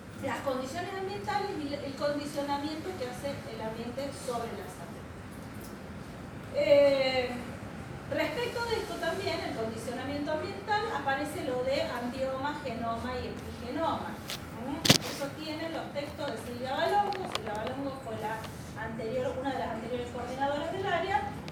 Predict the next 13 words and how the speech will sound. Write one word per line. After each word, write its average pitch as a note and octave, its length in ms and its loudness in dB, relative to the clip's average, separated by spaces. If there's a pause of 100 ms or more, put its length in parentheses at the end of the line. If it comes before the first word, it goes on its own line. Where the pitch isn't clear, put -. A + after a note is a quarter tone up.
Están F4 360 2
los F4 180 2
textos F4 400 -4 (180)
y F4+ 120 2 (100)
toma C#4+ 480 6 (480)
examen D#4 580 2 (380)
Silvia F4+ 340 2 (180)
y E4 220 -4
toma A3+ 560 2
ambioma, B3+ 720 0
genoma A3+ 460 -2
y A3+ 80 -4
epigenoma. - 100 -4